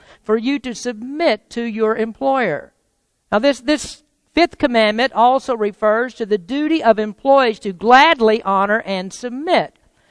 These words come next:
Now, the way that the Bible teaches it is, well, it really kind of makes the modern reader uncomfortable.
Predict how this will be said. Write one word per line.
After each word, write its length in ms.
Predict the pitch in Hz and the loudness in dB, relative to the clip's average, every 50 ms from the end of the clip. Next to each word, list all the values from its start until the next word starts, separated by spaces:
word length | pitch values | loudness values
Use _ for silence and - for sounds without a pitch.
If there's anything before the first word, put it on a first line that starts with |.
| _ _ _ _ _ _ _ _ _ _ _ _ - | _ _ _ _ _ _ _ _ _ _ _ _ 2
Now, 80 | 240 | 2
the 100 | 226 240 | 4 6
way 220 | 254 311 349 403 403 | 6 6 8 8 6
that 160 | - 320 240 | 4 2 -2
the 80 | 262 | 2
Bible 440 | 208 254 254 254 262 262 214 208 190 | 6 8 8 10 8 8 6 2 -2
teaches 600 | - - - 294 370 381 - - 247 196 156 156 | -4 -6 -2 0 0 0 0 0 -4 -6 -6 -6
it 240 | 160 156 170 185 - _ _ _ _ _ _ _ _ _ _ _ | -8 -8 -8 -8 -12 _ _ _ _ _ _ _ _ _ _ _
is, 460 | - 226 233 226 226 190 - - - _ _ _ _ _ _ _ _ _ _ _ _ _ _ - - - - - _ - - - - - _ _ _ _ _ _ _ _ - | 2 4 4 4 2 -2 -8 -16 -18 _ _ _ _ _ _ _ _ _ _ _ _ _ _ -16 -16 -16 -16 -20 _ -18 -18 -18 -18 -20 _ _ _ _ _ _ _ _ -10
well, 240 | 185 233 269 294 | -6 -4 0 0
it 140 | 254 196 - | 0 0 0
really 260 | 220 269 320 339 285 | 0 0 2 0 0
kind 240 | 208 - 240 226 208 | -2 -2 -2 -2 -2
of 60 | 196 | 0
makes 260 | 202 214 240 226 - - | 0 -2 -2 -2 -4 -8
the 80 | 208 | -8
modern 580 | 185 190 196 220 233 254 240 202 180 165 160 - _ | -4 -2 0 0 0 2 0 0 -2 -4 -8 -16 _
reader 440 | - 170 202 220 247 262 262 262 240 | -10 -6 -4 -4 -4 -2 -2 -2 -2
uncomfortable. 1040 | - 196 180 180 170 - - - 214 226 233 - - 247 254 233 262 262 269 277 - | -2 -4 -8 -8 -8 -10 -6 -4 -2 -2 -4 -6 -8 -8 -6 -4 -4 -6 -6 -8 -14